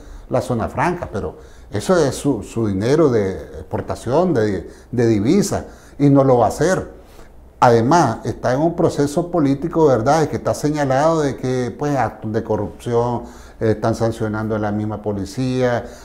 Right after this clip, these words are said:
ha-, hay cuestiones. Y venir a decretar un estado de emergencia o, o, o de alerta máxima,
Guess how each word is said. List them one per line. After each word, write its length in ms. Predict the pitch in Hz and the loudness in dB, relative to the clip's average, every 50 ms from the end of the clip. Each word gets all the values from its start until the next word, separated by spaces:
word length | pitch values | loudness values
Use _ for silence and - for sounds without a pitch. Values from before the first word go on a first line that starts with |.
| - - | -14 -8
ha-, 200 | 117 120 117 - - | -8 -8 -6 -6 -6
hay 120 | 131 - | -6 -4
cuestiones. 460 | - 147 123 - - 143 127 123 110 - | -2 -4 -4 0 0 0 0 0 -2 -4
Y 80 | - 120 | -2 0
venir 380 | 117 113 113 123 151 185 202 208 | 0 0 2 2 2 2 2 4
a 120 | 208 196 | 4 2
decretar 560 | 190 180 - 147 131 - - 156 147 127 120 | 2 2 2 0 -2 0 2 2 2 4 2
un 160 | 127 131 143 151 | 2 0 0 -2
estado 340 | 143 - 160 151 151 151 147 | -2 0 0 2 2 4 2
de 80 | 147 | 2
emergencia 800 | 139 135 123 110 - 143 151 123 110 - - 120 110 101 101 - - - - - - - - | 2 2 0 0 0 0 0 0 0 -2 -2 -2 -2 -2 -2 -6 -12 -20 -20 -20 -12 -4 0
o, 800 | 120 120 120 120 120 117 117 113 117 117 113 117 117 110 - - | 2 4 6 8 8 10 10 8 8 6 6 4 4 2 0 -2
o, 760 | - 120 117 117 113 113 113 113 113 113 110 110 110 104 - - | 2 4 6 6 6 6 6 6 4 4 4 2 2 0 0 0
o 140 | 120 123 120 | 0 2 4
de 140 | 131 131 117 | 4 4 4
alerta 500 | 110 110 117 143 160 151 151 - 135 120 | 4 4 6 6 6 6 6 2 0 0
máxima, 720 | 123 143 156 151 151 - - 120 113 110 113 110 - | 0 0 0 -2 -2 -4 -6 -6 -6 -6 -6 -8 -10